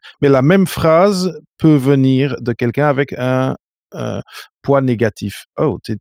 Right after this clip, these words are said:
tu, tu te vends, euh, tu te vends beaucoup, là, c'est, c'est,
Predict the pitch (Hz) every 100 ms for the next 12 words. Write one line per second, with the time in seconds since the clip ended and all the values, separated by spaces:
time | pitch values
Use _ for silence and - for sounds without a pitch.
0 | - 123 110 - 113 110 113 139 135 113
1 | 110 120 _ - - _ - - 113 135
2 | 131 120 113 110 - 123 117 - 165 120
3 | 113 104 - 107 -